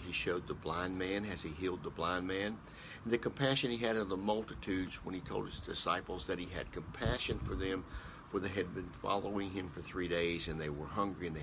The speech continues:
had no food. And then Jesus fed them with a few loaves and a few fish. We talked about how compassion is this feeling that you have for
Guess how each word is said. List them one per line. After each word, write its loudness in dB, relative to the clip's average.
had -4
no -4
food. 2
And -2
then 2
Jesus -2
fed 2
them 0
with -2
a -6
few -2
loaves 2
and 0
a -4
few 0
fish. -2
We 2
talked 8
about 4
how 6
compassion 2
is 2
this 2
feeling 2
that 0
you -4
have 0
for -6